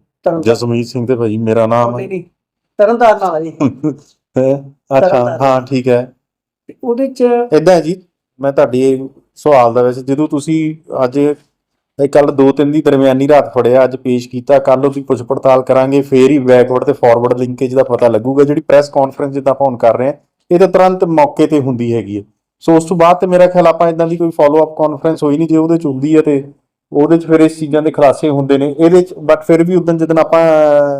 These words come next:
Speaker 2: ਪ੍ਰਾਪਰਟੀ ਦਾ ਨੋਟਿਸ ਚਸਪਾ ਕੀਤਾ ਸੀ, ਉਸ ਦਿਨ 'ਚ ਵੀ ਦੱਸਿਆ ਸੀ ਕਿ ਬੰਦੇ ਕੁਝ ਆਇਡੈਂਟੀਫਾਈ ਕੀਤੇ ਆ, ਉਹਨਾਂ 'ਚੋਂ ਇੱਕ ਬੰਦਾ ਆਪਾਂ ਅਰੈਸਟ ਵੀ ਕਰ ਲਿਆ ਹੈਗਾ।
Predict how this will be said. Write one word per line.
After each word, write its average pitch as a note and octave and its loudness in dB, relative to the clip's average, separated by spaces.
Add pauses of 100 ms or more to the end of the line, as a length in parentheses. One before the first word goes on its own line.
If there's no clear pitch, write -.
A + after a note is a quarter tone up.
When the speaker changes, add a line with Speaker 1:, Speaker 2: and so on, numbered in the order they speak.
(360)
Speaker 2:
ਪ੍ਰਾਪਰਟੀ C#3+ -2
ਦਾ D3 4
ਨੋਟਿਸ C#3+ -2
ਚਸਪਾ C#3 0
ਕੀਤਾ C3+ -2
ਸੀ, C#3 -4
ਉਸ C#3 0
ਦਿਨ C#3+ -4
'ਚ C#3+ -12
ਵੀ E3 -2
ਦੱਸਿਆ B2+ 2
ਸੀ D3+ -2
ਕਿ C#3+ -4 (500)
ਬੰਦੇ B2+ 2
ਕੁਝ C#3+ 2
ਆਇਡੈਂਟੀਫਾਈ C3+ 0
ਕੀਤੇ C3 0
ਆ, D3 6
ਉਹਨਾਂ D3 0
'ਚੋਂ D3 -2
ਇੱਕ C3+ -4
ਬੰਦਾ C3 2
ਆਪਾਂ C#3+ 2
ਅਰੈਸਟ D3 2
ਵੀ F3 -2
ਕਰ C3+ 2
ਲਿਆ A2+ 0
ਹੈਗਾ। G#2+ -6